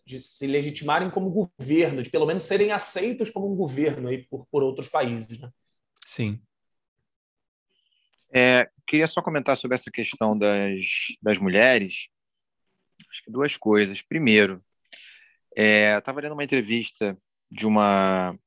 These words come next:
Speaker 3: militante, de uma ativista afegã, né, da Associação Revolucionária de Mulheres do Afeganistão, e ela deixa bem claro que o Talibã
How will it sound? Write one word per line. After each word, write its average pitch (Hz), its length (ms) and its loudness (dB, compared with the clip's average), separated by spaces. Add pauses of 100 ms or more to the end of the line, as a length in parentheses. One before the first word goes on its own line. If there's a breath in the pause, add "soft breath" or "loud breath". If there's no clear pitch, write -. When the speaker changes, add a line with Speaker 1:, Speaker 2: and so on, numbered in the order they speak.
Speaker 3:
militante, 104 520 0
de - 60 -8
uma 101 120 2
ativista 101 440 -4
afegã, 107 640 2
né, 101 200 0
da 101 100 -2
Associação 101 560 -4
Revolucionária 98 640 2
de 95 100 -2
Mulheres 98 420 4
do 92 80 -12
Afeganistão, 98 760 -2 (1080 loud breath)
e 104 100 6
ela 120 200 6
deixa 123 240 0
bem 135 180 -2
claro 127 500 4
que 98 720 -6 (360)
o 107 80 -2
Talibã 107 560 4